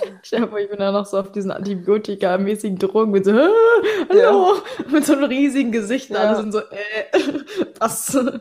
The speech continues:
Speaker 2: Ja.
Speaker 1: Was bist du?“
Speaker 2: Eben. Weil, aber das Problem ist halt,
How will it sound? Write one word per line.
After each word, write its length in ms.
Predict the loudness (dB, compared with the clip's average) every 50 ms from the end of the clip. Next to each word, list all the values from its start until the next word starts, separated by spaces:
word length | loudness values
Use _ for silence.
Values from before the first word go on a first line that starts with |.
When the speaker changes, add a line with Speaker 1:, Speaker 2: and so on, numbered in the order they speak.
| -14 -12 -8
Speaker 2:
Ja. 280 | -4 -2 -2 0 -2
Speaker 1:
Was 160 | -4 -6 -8 -10
bist 280 | -8 -8 -8 -8 -8 -10
du?“ 240 | -4 -2 0 0 -2 -2 -8 _ _ _ -16 -12
Speaker 2:
Eben. 480 | -10 -8 -6 -8 -8 -10 -12 -20 -20 _ _ _ _ _ _ _ _ _
Weil, 280 | -4 -2 -2 -2 -4 -4
aber 140 | -6 -6 -6
das 140 | -8 -12 -14
Problem 260 | -12 -10 -8 -8 -10
ist 120 | -10 -10
halt, 280 | -8 -8 -8 -8 -12